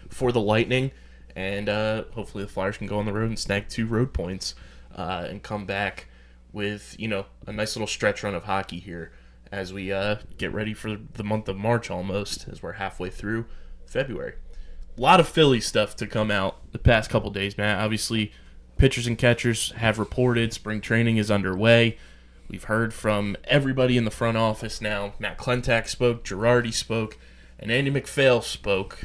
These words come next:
unfortunately. Um, and they talked about the luxury tax. Probably not the last time we'll hear about this because you need to go over the tax. Like,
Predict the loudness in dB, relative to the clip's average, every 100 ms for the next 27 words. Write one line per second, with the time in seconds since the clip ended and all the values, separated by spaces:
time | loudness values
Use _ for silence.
0 | -12 -12 -6 -4 -4 -6 -10 -4 -4 -6
1 | -12 -20 -16 -8 0 0 0 -2 -8 -14
2 | -20 -20 -20 -20 -20 -20 -20 -20 -8 -4
3 | -2 -2 -4 0 0 0 0 2 2 -2
4 | -6 -4 -4 -8 -20 -20 -20 -6 2 2
5 | 2 -4 2 4 4 2 -4 -4 -6 -18
6 | -20 -20 -20 -14 -4 -4 -2 0 2 0
7 | 2 4 4 4 2 0 0 -4 -4 -6
8 | -4 -4 -4 -4 -6 -8 -14 -14 -12 -14
9 | -16 -20 -20 -20 -20 -20 -20 -18 -18 -14
10 | -10 -6 -6 0 4 4 2 -6 2 2
11 | 2 -2 -6 -6